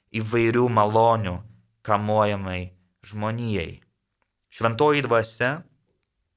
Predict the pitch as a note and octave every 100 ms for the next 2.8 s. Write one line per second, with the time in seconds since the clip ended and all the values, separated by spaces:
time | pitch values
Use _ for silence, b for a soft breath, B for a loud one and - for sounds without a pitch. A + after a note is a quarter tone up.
0 | _ _ A2 A2 A2 F#2+ A2 A#2 A2+ G#2+
1 | G#2 b b b b - G#2+ A2+ B2+ C3+
2 | C#3+ C3 - C3 A#2+ A#2+ A#2+ B2